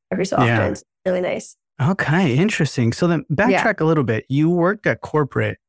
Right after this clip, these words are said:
Speaker 1: I
Speaker 2: and you
Speaker 1: did.
Speaker 2: realized, "Hey, this is not for
Speaker 1: So
Speaker 2: me."
Speaker 1: I knew it wasn't gonna be for me.
Speaker 2: Hmm.
Speaker 1: It was kind of more figure out what dentistry like is, is like in the real world, because
Speaker 2: Mm-hmm.
Speaker 1: dentistry and dental school and dentistry in the real world are very different.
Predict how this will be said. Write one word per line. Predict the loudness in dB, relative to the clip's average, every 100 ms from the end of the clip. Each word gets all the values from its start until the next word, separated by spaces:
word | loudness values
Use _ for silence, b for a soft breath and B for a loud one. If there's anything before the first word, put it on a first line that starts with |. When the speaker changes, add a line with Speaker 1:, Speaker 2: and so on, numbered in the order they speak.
| _
Speaker 1:
I |
Speaker 2:
and | 4
you | 4
Speaker 1:
did. | 4 4
Speaker 2:
realized, | 4 4 4 2 2 0 -2 -6 _ _
"Hey, | -2 2 2 0 -4 0
this | 0
is | 2
not | 2 4
for | 2
Speaker 1:
So | 2
Speaker 2:
me." | 2 -2 -6 _ 0
Speaker 1:
I | 2
knew | 4 4
it | 2
wasn't | 2 2 2
gonna | 2 2
be | 0
for | 0 0
me. | 2 0 -2 -4 -2
Speaker 2:
Hmm. | -2 -2 -10 _ _ _
Speaker 1:
It | -4
was | -4 -2
kind | 0 0
of | 2
more | 0 2 2 4 4 2 -4 _ _ _
figure | -4 2 2
out | 2 0
what | -4 0 0 2
dentistry | 0 0 0 0
like | 0 -2
is, | -4 -4
is | -2
like | -2 0
in | 0
the |
real | 0 0
world, | 2 2 2 -2 -10
because | -2 0
Speaker 2:
Mm-hmm. |
Speaker 1:
dentistry | 2 2 0 -2
and |
dental | 0 -2
school | -2 -2
and | 0
dentistry | 0 -2 -2
in | -4
the | 0
real | 0 2
world | 0 2
are | 2 0 -4 _ _ 0
very | 2 2
different. | -2 0 0 0 -2